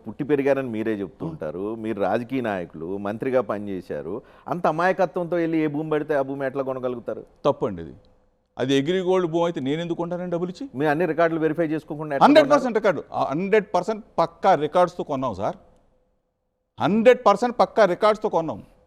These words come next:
Speaker 2: ప్రభుత్వం సర్టిఫై చేస్తేనే, ఎంఆర్ఓ సర్టిఫై చేస్తేనే, సబ్ రిజిస్టర్ చేస్తేనే మేము తీసుకున్నాం.
Speaker 1: Hmm.
Speaker 2: డబ్బులు కట్టి వైట్ అమౌంట్.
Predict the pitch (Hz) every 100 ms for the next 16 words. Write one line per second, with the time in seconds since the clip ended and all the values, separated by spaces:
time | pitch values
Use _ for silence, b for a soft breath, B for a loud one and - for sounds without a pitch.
0 | _ _ _ _ _ _ _ _ 131 143
1 | 226 254 233 - _ - 156 156 220 220
2 | 196 185 185 196 269 269 120 135 202 240
3 | 226 196 185 202 202 185 165 175 214 240
4 | 151 202 208 208 190 - 165 170 180 202
5 | 151 - 156 151 - 110 - _ _ 107
6 | 95 131 156 196 180 151 135 143 120 90